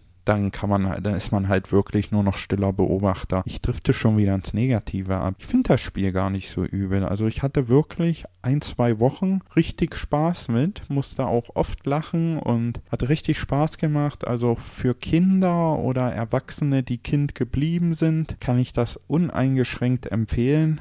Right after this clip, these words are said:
und man wird auf jeden Fall nicht enttäuscht. Es ist eine lustige, bunte Tüte an Überraschungen und witzigen Aktionen, die dabei entstehen können. Also gerne mal reinschauen. Ja,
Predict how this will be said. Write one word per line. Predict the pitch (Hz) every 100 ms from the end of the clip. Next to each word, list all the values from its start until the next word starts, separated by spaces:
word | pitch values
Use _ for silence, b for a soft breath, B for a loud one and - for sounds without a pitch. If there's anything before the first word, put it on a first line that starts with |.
| -
und | - 110 120 120 117 - -
man | 117 113 107
wird | 135 -
auf | 127 127
jeden | 123 123
Fall | 117 110
nicht | 113 101
enttäuscht. | 101 107 101 104 104 -
Es | -
ist | - 135 -
eine | 131
lustige, | 117 143 175 - 151 131
bunte | - 127 131 123 -
Tüte | 143 151 139 127
an | 117 117
Überraschungen | - 120 113 110 117 - 135 127 120
und | - 110 110 - 123
witzigen | 131 - 117 113 107
Aktionen, | 98 - - 113 120 143 151
die | 135 123 123
dabei | 120 123 123
entstehen | 113 123 - - 123 127
können. | 123 127 127 123
Also | - 117 117 113 110 104 -
gerne | 117 139 151
mal | 120 107
reinschauen. | 107 127 131 - 127 131 131 135 -
Ja, | 254 139 101 95